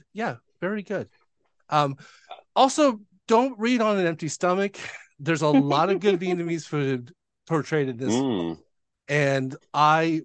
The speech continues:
Speaker 1: was reading it in the morning before I had eaten any food. And I was like, "I need to go get some pho or some broken rice right now
Speaker 2: <laughs>
Speaker 1: in my belly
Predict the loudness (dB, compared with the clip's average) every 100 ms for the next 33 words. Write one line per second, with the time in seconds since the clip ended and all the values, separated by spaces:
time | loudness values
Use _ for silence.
0 | -8 -4 -4 -4 -6 -2 0 0 0 -4
1 | 0 2 4 2 -2 -2 0 0 -2 -4
2 | -8 -6 -6 -4 2 4 4 2 -2 -2
3 | -2 -4 -2 -4 -6 -8 -6 -4 -6 -6
4 | -6 -8 -12 -12 -12 -4 -2 -2 -4 -10
5 | -12 -12 -6 -4 -4 -6 -8 -6 2 4
6 | 4 0 2 2 2 0 -4 -4 -4 -2
7 | -2 -4 -2 -4 -4 -6